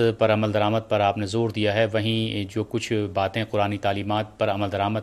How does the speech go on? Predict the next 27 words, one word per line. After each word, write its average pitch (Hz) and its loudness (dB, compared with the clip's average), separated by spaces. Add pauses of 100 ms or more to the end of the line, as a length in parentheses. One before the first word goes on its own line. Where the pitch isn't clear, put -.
کے 98 -4
نتیج-، 98 -6
نتائج 117 6
کے 113 0
حوالے 95 -2
سے 92 -8
بھی 92 -8
کہی 95 -10
ہیں 87 -12 (540)
اور 101 8
جس 98 -6
کا 107 4
ایک 101 -2
ذکر 98 -4
جو 98 -4
تھا 101 -2
وہ 95 -2
امت 104 -2
مسلمہ 101 -6
کی 101 -6
عزت 101 -6
و - -18
سربلندی 110 -2
کے 107 0
حوالے 87 -4
سے - -8
ہے، 90 -8